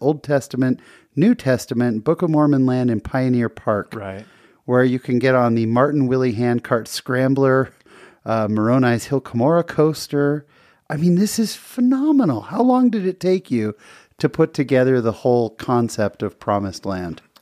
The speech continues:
Speaker 2: Uh, it, it took months, really. Um, I started with a rough sketch of ideas in my, um, in my sketchbook, and, um, it, it's one of these. I take my sketchbook every week to church, and,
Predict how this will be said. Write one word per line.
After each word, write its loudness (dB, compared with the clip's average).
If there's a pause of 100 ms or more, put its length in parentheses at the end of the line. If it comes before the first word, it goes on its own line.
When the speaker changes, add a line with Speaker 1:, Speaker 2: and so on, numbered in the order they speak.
(100)
Speaker 2:
Uh, 2
it, -6
it -4
took 0
months, 0
really. 2
Um, 0
I -4
started 2
with 0
a 0
rough -2
sketch -4
of -2
ideas 0
in 0
my, 0
um, -6
in -4
my 0
sketchbook, -4 (140)
and, -4
um, -6 (120)
it, -6
it's -2
one 4
of 4
these. 2
I -2
take -2
my 4
sketchbook -2 (220)
every 2
week 0
to -8
church, -4 (200)
and, 2